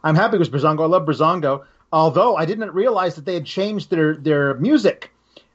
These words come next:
And so now it starts with a siren. And my entire timeline was like,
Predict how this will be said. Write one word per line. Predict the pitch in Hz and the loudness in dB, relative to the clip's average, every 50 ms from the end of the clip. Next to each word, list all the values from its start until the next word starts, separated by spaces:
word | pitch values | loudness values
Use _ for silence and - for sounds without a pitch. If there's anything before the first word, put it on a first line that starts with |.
| _ - | _ -4
And | 170 170 160 | -2 0 2
so | 143 190 | 2 2
now | 180 190 190 190 | 2 4 4 2
it | 170 | 4
starts | - 208 190 - | 4 2 2 2
with | 170 165 | 0 -2
a | 156 | -2
siren. | - - 214 233 285 254 185 131 110 101 - _ _ - - - | 0 2 2 4 4 4 2 0 -6 -10 -18 _ _ -14 -8 -6
And | 180 180 | -4 -2
my | 180 180 185 | 0 0 0
entire | 185 170 - 202 226 247 233 | 0 -2 0 0 2 2 2
timeline | - - - 220 269 302 269 226 196 185 175 175 | 2 2 0 2 2 2 2 2 0 0 -2 -4
was | 170 151 165 | -6 -4 -2
like, | 180 175 170 - | -2 -2 -2 -4